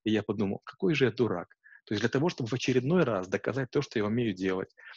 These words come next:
я, значит, порвал себе сорочку. Хотел ее выкинуть прямо там же в Тюмени. Я подумал: «Нет, я буду ее,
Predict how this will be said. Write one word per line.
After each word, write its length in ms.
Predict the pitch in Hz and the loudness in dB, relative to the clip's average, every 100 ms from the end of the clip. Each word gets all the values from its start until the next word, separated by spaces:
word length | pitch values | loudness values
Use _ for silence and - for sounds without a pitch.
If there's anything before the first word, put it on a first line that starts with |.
| - | -12
я, 180 | 101 147 | -2 0
значит, 240 | 127 - | 0 -4
порвал 320 | - 104 120 143 | -2 2 4 2
себе 220 | - 120 | 0 -4
сорочку. 540 | - 104 92 - - - - - - | -2 -2 -2 -4 -14 -20 -20 -14 -4
Хотел 300 | - 180 165 | 2 6 8
ее 140 | 147 | 8
выкинуть 400 | 127 - 95 95 | 6 2 0 -2
прямо 220 | 113 107 | 0 0
там 140 | - 101 | 0 -2
же 60 | 104 | -2
в 40 | |
Тюмени. 280 | - 107 92 | -2 -2 -2
Я 60 | 92 | -4
подумал: 340 | 107 101 95 | -2 0 0
«Нет, 260 | 104 101 82 - _ _ _ _ _ | 2 0 -2 -8 _ _ _ _ _
я 120 | 107 107 | 0 2
буду 220 | 110 104 | 2 2
ее, 200 | 98 101 | 2 0